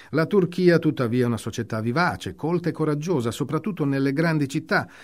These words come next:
di cui un'indipendenza dei mezzi di comunicazione è la condizione decisiva.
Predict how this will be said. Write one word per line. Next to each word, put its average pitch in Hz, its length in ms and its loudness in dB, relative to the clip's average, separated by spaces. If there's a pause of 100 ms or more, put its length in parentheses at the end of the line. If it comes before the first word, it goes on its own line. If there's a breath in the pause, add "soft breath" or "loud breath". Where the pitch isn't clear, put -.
(100)
di 160 140 0
cui 165 360 4
un'indipendenza 151 920 0
dei 127 160 0
mezzi 117 340 -2
di 113 80 -4
comunicazione 123 800 -2
è 113 160 -6
la 117 140 -4
condizione 104 580 -4
decisiva. 98 760 -6